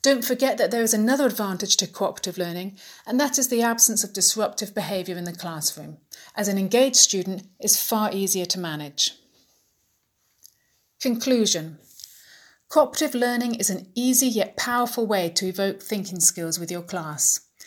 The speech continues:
Seek to create opportunities for your students to work together on tasks and to make these tasks meaningful and purposeful.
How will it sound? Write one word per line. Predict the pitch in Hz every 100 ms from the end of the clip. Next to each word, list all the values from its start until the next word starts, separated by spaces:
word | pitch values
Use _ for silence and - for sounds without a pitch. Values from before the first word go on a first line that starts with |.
| - -
Seek | - 302 233
to | 285
create | - 262 233
opportunities | 233 233 - 240 226 226 220
for | - 214
your | 190
students | - 214 220 214 -
to | 185
work | 214 226 -
together | 220 208 208
on | 202 196
tasks | 196 175 185 - - - - -
and | 247
to | 233
make | 247 262
these | 247 233
tasks | - 226 214 -
meaningful | 208 226 233 220 220 214 214 - _
and | 220 214
purposeful. | 208 185 - 165 - 131